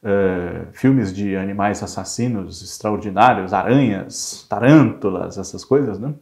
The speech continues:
Eh, séries antigas, especialmente as cartazes de sessão Bang Bang, como Gunsmoke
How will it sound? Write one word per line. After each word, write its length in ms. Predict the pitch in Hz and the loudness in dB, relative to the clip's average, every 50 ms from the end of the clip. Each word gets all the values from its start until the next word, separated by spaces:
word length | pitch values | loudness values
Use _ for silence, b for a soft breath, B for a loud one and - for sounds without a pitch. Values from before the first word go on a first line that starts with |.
| _ _ B B B B B B B B B B B B | _ _ B B B B B B B B B B B B
Eh, 760 | - 101 104 104 104 104 104 101 101 101 101 98 98 98 98 98 | -2 0 2 2 2 2 2 2 0 0 0 0 0 -2 -2 -4
séries 640 | - - - - - 165 165 175 175 147 120 104 | -8 -8 -4 2 6 6 6 8 6 4 2 2
antigas, 580 | 107 101 98 - - 139 156 160 135 113 104 92 | 0 -2 -4 -2 0 2 2 2 2 2 -2 -2
especialmente 800 | 92 - - - 113 - - 107 101 107 120 139 135 - - 113 | -4 -8 -6 -6 -4 -2 -2 -2 -2 -2 -2 -2 -4 -2 -2 -2
as 380 | 104 95 95 92 90 - - - | -2 -2 -2 -4 -6 -10 -10 -4
cartazes 760 | - 104 95 95 - 120 113 110 101 101 92 90 82 - | 0 0 0 2 2 4 4 4 2 0 -4 -6 -8 -8
de 300 | 98 98 95 95 92 92 | -8 -6 -4 -4 -4 -6
sessão 420 | 90 - 113 107 - - 147 135 117 | -6 -4 -6 -4 0 0 2 2 4
Bang 380 | 107 135 156 170 165 143 131 | 6 6 6 6 6 4 2
Bang, 520 | 110 107 113 143 175 170 139 107 98 95 90 | 2 4 4 4 4 4 2 2 0 -2 -4
como 440 | - - - 107 98 98 95 92 92 | -6 -6 -4 -4 -2 -2 -4 -4 0
Gunsmoke 840 | 95 131 147 143 120 98 - - - 113 120 123 107 107 - - - | 2 2 2 2 2 0 -4 -6 -2 2 4 4 4 2 0 -8 -10